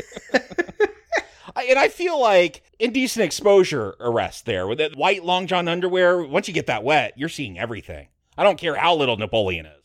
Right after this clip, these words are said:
Speaker 2: is. <laughs>
Speaker 1: But they round him up and then have to break everybody out of jail.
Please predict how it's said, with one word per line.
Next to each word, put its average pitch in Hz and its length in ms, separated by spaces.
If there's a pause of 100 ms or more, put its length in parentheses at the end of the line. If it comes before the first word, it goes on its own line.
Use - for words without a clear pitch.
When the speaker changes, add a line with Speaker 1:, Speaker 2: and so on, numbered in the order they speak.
Speaker 2:
is. 214 280
<laughs> - 40 (1000)
Speaker 1:
But 214 380 (260)
they 170 220
round 208 360
him 196 260
up 165 280
and 135 180
then 160 140
have 160 200
to 160 100
break 156 320
everybody 156 640
out 147 140
of 165 100
jail. 123 520